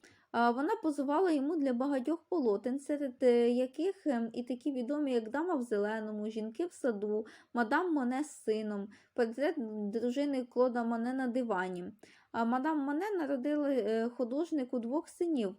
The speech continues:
первістка ще до офіційного вступу в шлюб. Однак народження другої, другої дитини послабило її здоров'я, і незабаром після других пологів вона померла.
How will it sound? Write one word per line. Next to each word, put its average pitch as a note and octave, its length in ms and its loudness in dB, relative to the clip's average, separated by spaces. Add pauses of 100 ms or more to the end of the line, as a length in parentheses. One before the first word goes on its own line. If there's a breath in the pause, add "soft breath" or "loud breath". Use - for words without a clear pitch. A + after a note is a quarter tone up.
(140)
первістка F4+ 580 0
ще C#4+ 140 -4
до B3 160 0
офіційного B3 580 -2
вступу A#3+ 440 -6
в A#3 60 -8
шлюб. F#3+ 280 0 (580 loud breath)
Однак D#4+ 360 0
народження D4 560 0
другої, D4 640 2
другої E4+ 360 0
дитини B3+ 400 -2
послабило C4 640 -2
її B3 200 2
здоров'я, C4 480 2
і - 140 -2
незабаром B3+ 640 -2
після A#3+ 300 -6
других B3 360 -2 (100)
пологів D4+ 400 0
вона B3 220 -2
померла. A3+ 560 -4